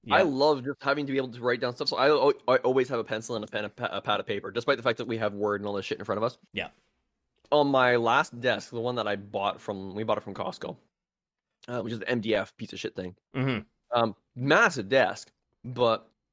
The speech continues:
Speaker 2: the missus came home one day with a giant, like, eight-by-eleven, um, whiteboard thing that you can stick on a surface.
Speaker 1: Ooh, like that?
Speaker 2: And I'm like, Re-, yeah, but
Speaker 1: Yeah.
Speaker 2: it's, it's an eight inch by eleven inch, like, a normal sheet of paper, and you just stick it to whatever surface you want. So I sit right in the middle of my desk, and I just had, like,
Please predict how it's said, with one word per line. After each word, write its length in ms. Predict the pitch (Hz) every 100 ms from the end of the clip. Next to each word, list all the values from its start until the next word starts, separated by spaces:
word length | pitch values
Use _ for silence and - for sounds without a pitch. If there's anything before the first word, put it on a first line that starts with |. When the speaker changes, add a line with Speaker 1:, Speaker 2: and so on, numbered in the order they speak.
| _ _
Speaker 2:
the 80 | 127
missus 280 | 127 135 131
came 180 | - 117
home 160 | 113
one 140 | 123 113
day 160 | 107 107
with 180 | 107
a 120 | 98 107
giant, 440 | - 110 110 -
like, 240 | 104 101 -
eight-by-eleven, 1000 | 123 113 113 107 104 107 107 107 104 101 - _ _ -
um, 760 | 101 98 98 98 98 98 95 _ _ 117
whiteboard 500 | 127 127 127 127 117
thing 100 | 120
that 60 | 110
you 60 |
can 100 | 110
stick 240 | 110 135 113
on 100 | 104
a 40 |
surface. 540 | 104 104 151 190 - - 107
Speaker 1:
Ooh, 800 | 98 104 107 101 95 87 82 - -
like 160 | 104 107
that? 240 | 117 - -
Speaker 2:
And 80 | 139
I'm 140 | 139
like, 160 | 123 - _ _
Re-, 200 | 117 123 -
yeah, 300 | 151 160 117 - 127
but 240 | 131 147
Speaker 1:
Yeah. 60 | 98
Speaker 2:
it's, 180 | 147 -
it's 160 | 147 -
an 80 | 143 151
eight 100 | 156
inch 180 | 156 -
by 100 | 139
eleven 260 | 131 127
inch, 160 | 120 - -
like, 80 |
a 40 | 131
normal 160 | 143
sheet 140 | 147 127
of 60 |
paper, 360 | 156 147 110 - _
and 100 | 139
you 60 | 143
just 260 | 143 -
stick 260 | - - 165
it 80 | 139
to 60 |
whatever 220 | 135 131 127
surface 240 | 143 131
you 40 | 143
want. 100 | 117
So 40 |
I 20 |
sit 180 | 123 147
right 320 | 110 113 131 139
in 60 |
the 60 | 127
middle 140 | 127
of 60 | 120
my 120 | 110
desk, 280 | 123 117 -
and 80 | 117
I 60 |
just 120 | 110
had, 200 | 120 107
like, 220 | 113 104